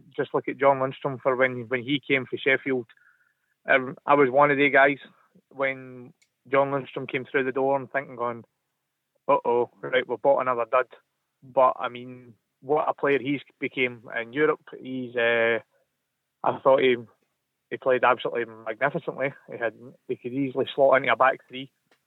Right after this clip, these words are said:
Um, so I think with Lawrence, aye, Lawrence, he, he's technically good. Um, he can use both feet. Um, for what we've seen at the moment, he seems to be, um, looks as though he's,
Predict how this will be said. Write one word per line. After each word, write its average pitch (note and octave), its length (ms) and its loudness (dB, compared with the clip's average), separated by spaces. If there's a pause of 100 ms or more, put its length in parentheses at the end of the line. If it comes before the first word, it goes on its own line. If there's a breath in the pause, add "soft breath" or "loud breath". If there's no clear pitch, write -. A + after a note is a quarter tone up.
(380)
Um, B2 600 -8
so C#3+ 260 -6 (180)
I C#3+ 100 -8
think G3+ 240 -4 (220)
with E3 120 -8
Lawrence, F#3+ 360 -2 (180)
aye, G3+ 240 2
Lawrence, G3+ 340 -4
he, D3+ 160 -12
he's C#3+ 180 -10
technically F3+ 360 -2
good. F3+ 180 0 (240)
Um, C#3 320 -2 (200)
he C#3 80 -14
can C3 340 -16
use D3 280 0
both D#3+ 180 2 (100)
feet. F3 180 -4 (300)
Um, C3+ 380 2
for D3 120 -2
what D#3+ 120 -4
we've B2+ 80 -14 (100)
seen D3 140 -6
at D3 60 -10
the - 60 -12
moment, E3 260 -2 (760)
he B2+ 180 -2
seems D3+ 260 -4
to D3 60 0
be, C#3 300 2
um, B2+ 460 4 (720)
looks D3+ 280 -4
as A#2+ 100 -6
though C#3 100 -10
he's, C3+ 200 -4